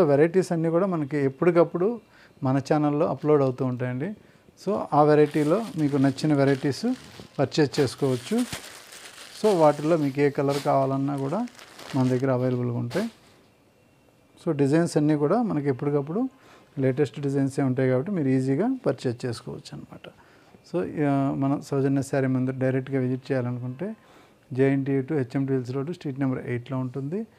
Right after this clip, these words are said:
అలాగే ఒకసారి కాల్ చేసినట్లయితే మీకు లొకేషన్ కూడా షేర్ చేస్తాము. మీకు డిజైన్స్ అన్నీ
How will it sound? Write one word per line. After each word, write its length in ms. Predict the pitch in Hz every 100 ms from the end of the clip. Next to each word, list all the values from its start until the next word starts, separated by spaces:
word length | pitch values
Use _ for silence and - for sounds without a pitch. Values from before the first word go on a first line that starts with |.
| _ _ _ -
అలాగే 240 | 123 131 196
ఒకసారి 260 | 139 - 131 127
కాల్ 180 | 127 127
చేసినట్లయితే 460 | 127 135 123 135 202
మీకు 120 | 160 127 120
లొకేషన్ 360 | 139 127 143 131
కూడా 120 | 151 220 -
షేర్ 200 | 143 127 135
చేస్తాము. 420 | 117 - 139 190 220 _ - - _ 139
మీకు 180 | 131 135 127
డిజైన్స్ 360 | 120 139 143 135
అన్నీ 200 | 135